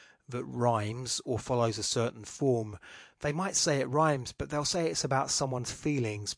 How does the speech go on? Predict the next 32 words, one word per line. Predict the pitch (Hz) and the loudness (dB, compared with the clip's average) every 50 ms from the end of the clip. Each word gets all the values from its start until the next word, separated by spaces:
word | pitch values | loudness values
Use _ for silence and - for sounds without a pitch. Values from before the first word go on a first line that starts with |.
| _ _ | _ _
They'll | - 170 170 | -2 -2 0
probably | - - - 190 160 160 151 | 0 0 0 0 2 2 2
say | 123 - - 139 127 123 | 2 2 2 2 2 0
it's | 117 - 139 | 2 0 0
about | 117 117 113 110 117 127 | 2 2 2 4 4 4
love. | 127 123 151 151 131 104 - - - - _ _ _ _ _ _ _ - - _ _ | 4 4 6 6 4 4 0 -4 -14 -20 _ _ _ _ _ _ _ -20 -20 _ _
So | - - 143 | -8 -2 2
the | 147 170 | 4 6
lyric | 202 214 214 202 - - - | 8 8 8 8 6 4 0
poem | - - 165 180 165 139 131 | 2 6 8 8 8 6 6
really | 131 151 170 170 170 156 | 4 6 6 8 8 6
is | 151 135 | 6 6
our | 147 135 | 6 6
main | 131 139 139 139 135 135 | 6 4 2 2 4 2
idea | 131 127 135 135 131 | 2 4 4 6 6
about | 123 117 120 120 - | 6 6 6 4 4
poetry, | - 131 135 139 - - - 110 | 6 6 6 6 4 2 0 -2
but | - - 120 | 0 -2 -2
for | - - 135 123 123 123 | 2 4 4 4 6 4
a | 127 | 4
long | 147 170 180 180 175 175 170 160 | 4 2 2 2 0 -2 -4 -6
time | - - 165 165 165 156 151 | -4 -2 2 2 2 2 2
the | 127 | 2
lyric | 127 127 151 151 156 - - | 4 6 6 6 6 4 2
poem | - - 147 165 165 147 131 | 2 4 6 6 6 4 2
was | 123 - | 2 2
seen | - - 131 123 | 2 2 0 0
as | 113 - | 0 0
the | 127 | 0
most | 120 120 123 127 123 - - | 0 2 2 0 0 -2 -4
inferior | - 127 120 110 - - - 135 135 135 127 120 120 120 113 107 | -8 -8 -10 -10 -12 -4 2 6 8 8 8 8 8 6 6 2
form. | - - - 139 127 120 110 107 104 104 101 | 0 0 4 6 8 8 6 4 2 -2 -8